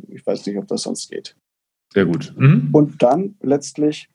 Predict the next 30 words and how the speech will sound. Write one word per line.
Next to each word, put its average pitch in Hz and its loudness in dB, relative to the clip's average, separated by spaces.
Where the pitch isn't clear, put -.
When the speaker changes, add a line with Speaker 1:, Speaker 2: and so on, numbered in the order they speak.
Speaker 1:
kombiniert 117 0
er 147 -4
dann 123 -2
diese 117 -8
ganzen 117 -6
Sachen 113 -6
zusammen, 165 -2
schmeißt 131 2
noch 131 -6
den 113 -4
Bullet 170 0
raus, 208 -10
gibt 139 -4
das 131 -2
dann 123 -2
an 110 -2
Teilen 131 2
und 117 -2
dann 107 0
kann 110 -6
ich 113 -6
Todoist 143 -2
auswählen. 156 2
Das 123 -2
kann 120 2
noch 131 4
einen 170 -4
Schritt - -8
einfacher 143 -4
werden, 127 0